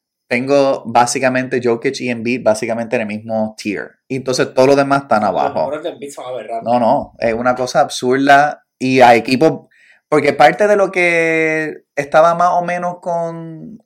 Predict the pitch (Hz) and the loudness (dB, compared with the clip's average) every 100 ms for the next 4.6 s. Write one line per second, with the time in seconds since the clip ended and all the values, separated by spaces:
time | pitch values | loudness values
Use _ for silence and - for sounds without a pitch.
0 | _ _ _ - 156 156 170 180 170 165 | _ _ _ -2 -2 0 0 0 -2 -2
1 | 156 139 147 120 127 156 160 135 - 104 | -2 -4 -6 -4 -6 -2 -4 -4 -8 -8
2 | - - _ - 123 123 131 127 117 110 | -8 -20 _ -14 -6 -4 -4 -6 -6 -6
3 | 131 127 - 139 135 131 123 120 - - | -8 -8 -4 -4 -4 -2 -2 -2 -2 2
4 | 117 117 113 117 110 | 4 4 0 -4 -8